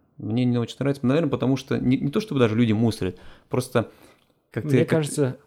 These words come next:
Speaker 2: именно из-за этого. Именно из-за этого. Здесь довольно-таки хорошо убирают мусор, но всё равно, э, остаётся неприятный отпечаток
Speaker 1: А т-, а
Speaker 2: людей.
Speaker 1: тебе не, а тебе не, не бесит, э, собачьи какашки?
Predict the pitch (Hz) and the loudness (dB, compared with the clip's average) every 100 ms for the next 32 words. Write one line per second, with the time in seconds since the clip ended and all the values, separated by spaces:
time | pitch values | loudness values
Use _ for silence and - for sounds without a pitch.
0 | - 143 127 120 104 98 - 101 101 _ | -2 2 2 0 0 -4 -6 -14 -18 _
1 | _ _ 135 139 113 110 107 98 110 - | _ _ -8 -6 -6 -6 -6 -8 -12 -18
2 | _ _ _ 120 113 139 120 127 131 120 | _ _ _ -8 0 0 0 -2 -2 -2
3 | - 110 - 139 139 - 113 104 120 208 | -8 -14 -10 -4 -4 -2 -2 0 0 0
4 | - 131 - 110 110 110 - _ _ - | -4 -6 -4 -8 -8 -10 -10 _ _ -6
5 | 123 127 131 139 139 _ _ _ - 123 | -2 -2 -2 -6 -8 _ _ _ -16 -12
6 | 117 110 110 - _ - - 117 110 - | -10 -10 -12 -18 _ -10 -6 -4 -6 -10
7 | 104 _ _ _ _ _ _ _ _ _ | -12 _ _ _ _ _ _ _ _ _
8 | _ _ _ _ - 117 104 113 110 - | _ _ _ _ -10 -8 -6 -4 -4 -6
9 | 101 - - - 107 - - - - 113 | -10 -10 -14 -12 -12 -12 -10 -10 -12 -12
10 | 104 120 113 107 - 98 113 107 107 107 | -8 -2 0 0 -4 -6 -6 -4 -4 -4
11 | 104 107 104 117 - - - 95 95 92 | -4 -4 -4 -4 -6 -8 -8 -8 -6 -6
12 | 92 92 92 92 _ _ _ _ - 95 | -8 -8 -10 -12 _ _ _ _ -12 -8
13 | 95 92 - - - - - | -8 -8 -12 -14 -12 -14 -16